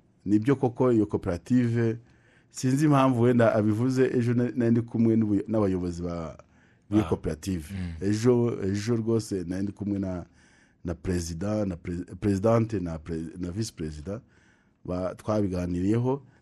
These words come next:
Speaker 1: Ndatekereza ko mu minsi iri imbere, eh, R C A ifatanyije n'ubuyobozi bw'akarere ka Muhanga, tuzasura iyo koperative kugira ngo
Speaker 2: Yes.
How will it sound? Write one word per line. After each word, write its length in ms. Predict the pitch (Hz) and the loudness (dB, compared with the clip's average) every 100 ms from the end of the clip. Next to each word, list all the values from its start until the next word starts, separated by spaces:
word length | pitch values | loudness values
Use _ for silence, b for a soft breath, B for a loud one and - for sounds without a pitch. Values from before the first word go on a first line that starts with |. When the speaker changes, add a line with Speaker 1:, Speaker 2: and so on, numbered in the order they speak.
| - | -10
Speaker 1:
Ndatekereza 540 | 95 131 123 104 104 | -2 0 0 0 0
ko 140 | 110 113 | -2 0
mu 120 | 110 | 2
minsi 300 | 110 110 107 | 2 0 0
iri 100 | 110 | 0
imbere, 420 | 101 90 98 117 b b b _ - | 0 -2 -4 -4 b b b _ -8
eh, 400 | 87 87 87 82 | -6 -4 -6 -4
R 240 | 101 101 | -2 -2
C 320 | 80 - 113 127 | -2 -2 2 2
A 40 | |
ifatanyije 560 | 139 - 104 104 95 90 | 0 -6 -6 -4 -4 -2
n'ubuyobozi 480 | 110 104 90 82 | 0 0 -2 -6
bw'akarere 420 | 85 104 - 104 104 | -8 -8 -4 -2 -2
ka 200 | 95 80 | -6 -10
Muhanga, 500 | 80 78 80 101 120 b b b | -8 -10 -10 -12 -14 b b b
tuzasura 600 | - 92 101 - 98 85 | -10 -8 -6 -6 -6 -6
iyo 120 | 85 | -8
koperative 640 | 85 85 85 76 110 107 95 | -10 -12 -12 -12 -8 -8 -8
kugira 260 | - 87 | -8 -6
ngo 100 | 87 | -6
Speaker 2:
Yes. 140 | 90 | -8